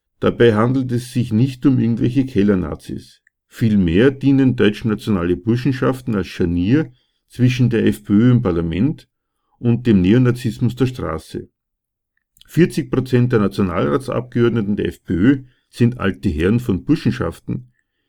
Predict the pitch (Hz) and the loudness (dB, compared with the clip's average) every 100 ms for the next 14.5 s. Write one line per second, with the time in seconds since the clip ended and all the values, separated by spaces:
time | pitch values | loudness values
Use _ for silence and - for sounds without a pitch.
0 | _ _ 131 123 123 143 135 127 123 127 | _ _ -2 2 4 4 4 2 0 -4
1 | 160 - 123 131 - 120 123 - 120 110 | -4 -2 0 0 0 -2 -2 -2 -2 0
2 | 104 98 92 - 85 87 123 123 107 - | 0 2 -2 -6 -4 0 2 2 0 -2
3 | 85 - - 98 101 123 123 92 87 80 | -6 -6 -4 -2 0 -2 -2 0 0 -2
4 | 80 - _ _ _ _ - 110 107 107 | -8 -16 _ _ _ _ -8 -4 -4 -4
5 | 82 82 85 123 _ _ _ _ _ _ | -8 -8 -10 -14 _ _ _ _ _ _
6 | _ _ _ _ _ _ _ _ - 135 | _ _ _ _ _ _ _ _ 2 4
7 | 131 131 135 127 127 117 120 165 127 98 | 6 4 4 4 2 4 6 6 4 0
8 | - 113 101 107 107 - 107 - 104 120 | -4 -4 0 0 0 -2 -4 0 2 4
9 | 127 104 110 - 131 110 104 104 - 104 | 4 4 2 0 -2 0 0 -2 0 0
10 | 131 139 160 143 127 117 156 156 _ _ | 2 2 2 2 2 0 0 -2 _ _
11 | _ - 120 120 120 127 123 123 101 85 | _ -2 0 2 6 6 6 2 0 2
12 | 92 127 131 131 113 104 104 92 85 117 | 4 4 2 0 0 2 0 0 0 0
13 | 123 120 101 101 107 - 107 107 110 90 | -2 0 -2 -2 -8 -6 -6 -6 -6 -8
14 | 85 85 90 78 - | -8 -10 -8 -8 -10